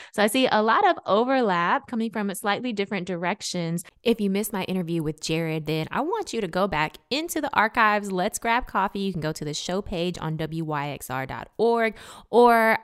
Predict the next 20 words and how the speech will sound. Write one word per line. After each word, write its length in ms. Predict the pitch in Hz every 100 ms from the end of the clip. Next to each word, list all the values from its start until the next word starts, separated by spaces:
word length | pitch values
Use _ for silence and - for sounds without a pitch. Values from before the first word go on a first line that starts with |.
| _
I 160 | 180 208
like 260 | 196 180 -
to, 160 | 185
of 120 | -
course, 220 | 151 143 -
subscribe 720 | - - - 160 151 147 156
to 100 | 175
Let's 220 | 151 -
Grab 200 | 156 170
Coffee 600 | - 139 151 - 143 147
on 180 | - 151
W 220 | 143 147
Y 140 | 139
X 160 | 143 -
R 160 | 143 143
in 200 | 156 143
podcast 800 | - - 269 320 - 202 196 -
format. 480 | 180 170 175 247
It's 80 | -
available 680 | 175 160 165 190 208 175 185